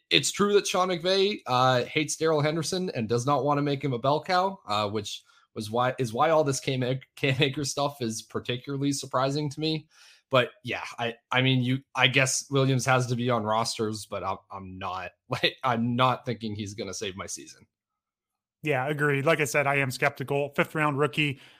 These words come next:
Speaker 2: barely played. Um, his calling card, I guess, is his twelve point five percent,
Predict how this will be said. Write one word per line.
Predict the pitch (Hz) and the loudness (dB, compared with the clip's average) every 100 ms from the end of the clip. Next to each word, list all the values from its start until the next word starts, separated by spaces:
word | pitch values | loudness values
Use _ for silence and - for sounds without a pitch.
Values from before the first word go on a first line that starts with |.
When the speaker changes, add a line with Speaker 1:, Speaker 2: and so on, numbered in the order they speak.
| _ _ - | _ _ 2
Speaker 2:
barely | 175 170 | 4 4
played. | 143 151 143 139 135 - | 2 4 6 4 2 -4
Um, | 135 131 127 127 - | 0 2 2 -4 -8
his | 165 143 | -8 -4
calling | - 180 175 | 2 4 4
card, | 170 165 | 4 4
I | 156 | 4
guess, | 156 156 | 2 2
is | 151 143 | 0 0
his | 139 | -4
twelve | - 147 - | 0 -2 0
point | 147 143 | -4 0
five | 147 139 | 0 2
percent, | 139 139 139 | 0 -2 -2